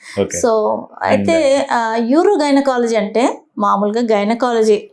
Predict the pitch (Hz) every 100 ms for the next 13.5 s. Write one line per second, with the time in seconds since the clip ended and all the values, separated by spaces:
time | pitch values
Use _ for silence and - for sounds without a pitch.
0 | - 202 202 220 196 196 202 185 202 196
1 | 180 175 - 330 554 - - - - -
2 | 294 302 254 277 262 262 254 247 247 240
3 | - 226 - 233 240 233 233 220 214 196
4 | 208 220 220 214 214 202 208 208 202 202
5 | 190 196 196 180 - - - 277 247 233
6 | 202 - 233 226 226 226 220 254 392 339
7 | - - 220 208 208 - 233 220 214 220
8 | 208 208 208 202 202 220 302 311 - 240
9 | 233 202 202 302 311 269 269 277 254 226
10 | 240 302 508 440 - - _ - 285 294
11 | 302 453 349 311 330 247 208 185 - 113
12 | 107 95 85 87 254 233 214 202 226 233
13 | 226 226 214 202 247